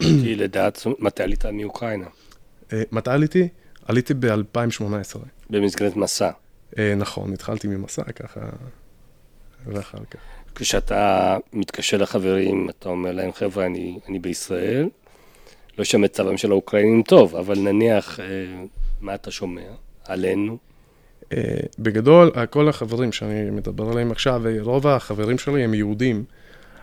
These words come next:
Speaker 2: אז כמובן שהארץ זה בית, אם לא ראשון, השני שלהם. כלומר, אה, כולם עם תמיכה מלאה בארץ, וכל ה-, כל ה-, אתה יודע, חדשות בשפות שונות מה-, מהעברית, ו-,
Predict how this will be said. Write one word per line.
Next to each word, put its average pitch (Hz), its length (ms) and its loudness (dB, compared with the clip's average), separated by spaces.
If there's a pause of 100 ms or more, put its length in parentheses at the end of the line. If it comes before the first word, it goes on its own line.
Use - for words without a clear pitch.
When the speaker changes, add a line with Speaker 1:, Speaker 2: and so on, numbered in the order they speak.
(120)
Speaker 2:
אז 110 360 -2
כמובן 113 340 0
שהארץ 156 1200 0
זה 156 380 2
בית, 156 480 4
אם 175 180 6
לא 160 200 6
ראשון, 156 400 6
השני 123 400 0
שלהם. 104 520 -2 (380)
כלומר, 127 560 2
אה, 113 140 4
כולם 117 380 0
עם 117 100 2
תמיכה 110 400 -6
מלאה 110 400 0
בארץ, 104 640 -4
וכל 110 360 -4
ה-, 110 220 -2 (520)
כל 113 180 -2
ה-, 107 340 -2
אתה 113 160 -6
יודע, 131 320 4
חדשות 143 520 0
בשפות 127 560 0
שונות 135 380 2
מה-, 113 520 0 (420)
מהעברית, 113 800 4
ו-, 113 340 0